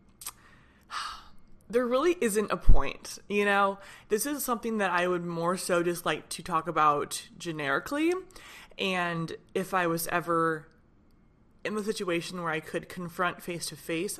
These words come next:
I'd prefer that because with this kind of thing, I would rather talk to someone face to face,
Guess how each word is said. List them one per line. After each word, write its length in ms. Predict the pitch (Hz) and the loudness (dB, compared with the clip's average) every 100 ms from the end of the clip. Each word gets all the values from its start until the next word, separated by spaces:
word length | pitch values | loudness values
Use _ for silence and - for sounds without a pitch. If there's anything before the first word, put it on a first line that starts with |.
| - | -10
I'd 160 | 170 - | -10 -8
prefer 340 | 170 - 160 | -12 -8 -6
that 300 | 156 151 151 | -2 -2 -2
because 420 | 165 170 156 156 - - - - - | -6 -6 -6 -6 -12 -20 -20 -20 -10
with 220 | - 185 185 | -4 -2 -2
this 140 | 185 | -4
kind 200 | - 202 | -2 -4
of 120 | 180 | -4
thing, 480 | - - 170 196 247 | -6 -6 -4 -4 -2
I 120 | 180 | 0
would 220 | 175 165 | 0 0
rather 320 | 170 160 160 160 | 2 2 2 -2
talk 280 | 165 160 | -6 -8
to 60 | 156 | -8
someone 280 | 185 175 165 | -8 -6 -6
face 240 | 165 165 | -6 -8
to 100 | - | -10
face, 540 | 151 160 160 165 - | -4 -2 -2 -2 -8